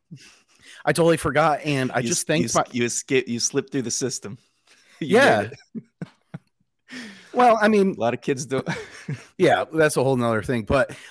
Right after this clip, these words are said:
Speaker 1: I mean, I was sitting there, I'm thinking, I, I, I don't know. For some reason, I thought I opened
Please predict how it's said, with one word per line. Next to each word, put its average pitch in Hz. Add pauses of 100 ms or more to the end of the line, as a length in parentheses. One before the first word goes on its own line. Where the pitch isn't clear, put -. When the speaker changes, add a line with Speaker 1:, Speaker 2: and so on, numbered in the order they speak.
Speaker 1:
I -
mean, 262
I 226
was 208
sitting 269
there, 202
I'm 143
thinking, 135
I, 131 (100)
I, 127 (100)
I 151
don't 180
know. 156
For -
some 156
reason, 165
I 110
thought 127
I 127
opened 120